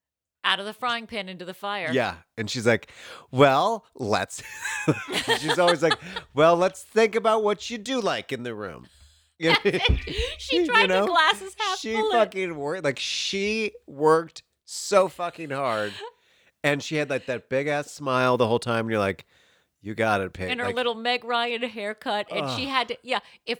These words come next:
Speaker 1: I were the host of that show, I'd be like, "I know, right?"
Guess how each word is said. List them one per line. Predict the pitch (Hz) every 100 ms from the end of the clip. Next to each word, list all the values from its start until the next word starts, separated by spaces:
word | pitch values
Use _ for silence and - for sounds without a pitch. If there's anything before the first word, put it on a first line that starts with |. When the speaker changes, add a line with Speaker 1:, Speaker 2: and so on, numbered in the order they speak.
| -
Speaker 1:
I | 214
were | 254 294
the | 262
host | 247 220 -
of | 214
that | 202 196
show, | 220 185
I'd | 175
be | 180
like, | 175 -
"I | 202
know, | 190 196 214 220 202
right?" | 175 180 190 226 247